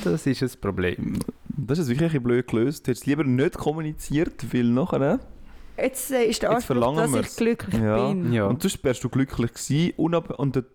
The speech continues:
Speaker 2: Thomas, der Thomas, unser Kenner von Perioden, äh, er hätte es dann trotzdem gedacht, dass Sandra das ist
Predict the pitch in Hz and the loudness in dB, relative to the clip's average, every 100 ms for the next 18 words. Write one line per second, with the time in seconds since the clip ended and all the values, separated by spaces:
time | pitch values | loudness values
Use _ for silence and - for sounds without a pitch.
0 | _ 135 151 165 185 - - - 110 107 | _ -2 2 2 0 -4 -6 -2 0 0
1 | - 101 101 - 110 113 107 - 107 107 | -2 -4 -4 -2 -2 0 -2 0 2 4
2 | 107 107 - - 104 107 113 123 127 - | 4 2 -2 -4 0 2 2 0 -4 -12
3 | - - - - 110 113 135 131 143 147 | -16 -12 -12 -2 2 2 2 2 2 2
4 | 175 123 156 - - 147 - 123 165 - | 0 0 0 0 0 0 2 2 2 0
5 | 170 151 147 131 123 117 131 190 - | -2 0 0 2 2 0 0 -2 -2